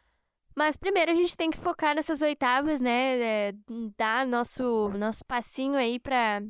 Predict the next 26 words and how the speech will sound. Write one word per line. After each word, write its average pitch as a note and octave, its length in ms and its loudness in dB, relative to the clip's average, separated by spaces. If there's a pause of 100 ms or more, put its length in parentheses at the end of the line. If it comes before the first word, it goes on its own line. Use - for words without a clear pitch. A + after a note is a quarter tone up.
(140)
pras A#3+ 280 -2
quartas A#3 420 -2
e A#3 80 -6
quem A#3+ 200 -4
sabe A3+ 260 -2
mais A3 220 -2
pra B3+ 180 -4
frente A3 360 -8
poder B3 260 -4
conquistar B3 580 -2 (400)
esse C#4 240 -2
hexacampeonato. D4 920 -2
Mas G#3 300 -4
vamos B3+ 460 2
manter B3 340 0
os C4 100 -2
pés B3 280 0
no B3 120 0
chão, A#3+ 360 0
vamos A#3 220 -2
dar A3+ 120 2
um A#3+ 80 0
passo A3+ 280 -4
de - 80 -8
cada B3 260 0
vez. G#3+ 440 -2